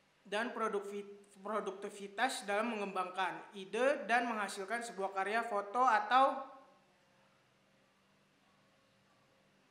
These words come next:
video yang memuaskan klien.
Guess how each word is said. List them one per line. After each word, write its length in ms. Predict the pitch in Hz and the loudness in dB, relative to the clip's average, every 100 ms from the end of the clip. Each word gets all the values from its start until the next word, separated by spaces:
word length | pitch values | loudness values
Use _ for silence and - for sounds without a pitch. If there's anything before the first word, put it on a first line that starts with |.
| _ _ _ _ _ _ _ _ - | _ _ _ _ _ _ _ _ -10
video 400 | 208 208 214 254 | -8 -6 0 2
yang 240 | 269 233 | 4 2
memuaskan 480 | 202 202 202 233 220 | 0 0 -2 -4 -2
klien. 400 | 214 196 202 | 2 2 2